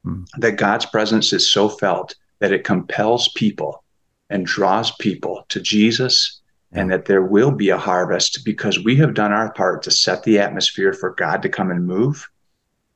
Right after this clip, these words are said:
Speaker 2: God, for people to connect with God. And there's so much, uh, anointing in that gathering that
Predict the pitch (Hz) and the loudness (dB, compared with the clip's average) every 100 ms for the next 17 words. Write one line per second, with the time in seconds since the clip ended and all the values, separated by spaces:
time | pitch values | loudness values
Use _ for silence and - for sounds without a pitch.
0 | _ - 95 90 - - - 110 110 98 | _ -6 -2 -2 -2 -4 0 0 0 -2
1 | - 92 98 104 - 143 - 104 87 90 | -2 -4 -2 -4 0 -2 0 -2 -4 -10
2 | - _ _ _ _ 104 98 95 90 - | -14 _ _ _ _ -2 0 2 0 2
3 | - - 117 120 147 147 139 - - - | 0 0 2 4 4 2 2 -2 -4 -14
4 | _ _ _ _ _ _ 98 90 - 95 | _ _ _ _ _ _ -8 -8 -6 -4
5 | 92 101 135 160 - 92 92 - _ - | 0 2 4 2 0 -6 -8 -16 _ 0
6 | 107 101 104 107 120 98 110 107 - 85 | 2 4 2 0 -2 0 2 2 2 -4
7 | 78 - _ _ 104 - | -6 -10 _ _ -2 -2